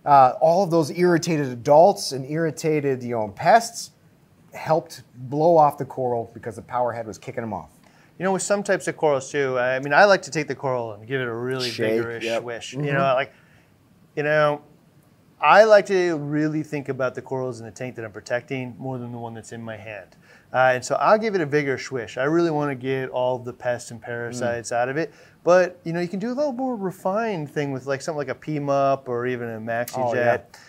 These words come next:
Speaker 1: yeah.
Speaker 2: uh, and just kinda blow it off, because it will often provide more pressure, uh, blowing things off than even
Speaker 1: Swish,
Speaker 2: swishing.
Speaker 1: yeah.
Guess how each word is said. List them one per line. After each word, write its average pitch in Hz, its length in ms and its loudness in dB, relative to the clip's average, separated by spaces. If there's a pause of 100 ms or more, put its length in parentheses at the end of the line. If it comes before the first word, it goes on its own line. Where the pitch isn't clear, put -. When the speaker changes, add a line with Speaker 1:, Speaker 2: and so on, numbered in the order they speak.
(140)
Speaker 1:
yeah. 135 60 6
Speaker 2:
uh, 131 300 8
and 139 160 -4
just 139 200 -10
kinda 151 200 -2
blow 123 440 0
it 139 100 2
off, 147 340 6
because 151 300 -6 (400)
it 175 80 0
will 226 80 4
often 262 300 -2
provide 147 440 6
more 139 240 0
pressure, 131 720 -4
uh, 123 420 2
blowing 135 420 -4
things 131 240 -8
off 120 320 -2
than 120 120 -12
even 117 300 -12
Speaker 1:
Swish, 127 300 -8
Speaker 2:
swishing. 156 260 -2
Speaker 1:
yeah. 98 160 -6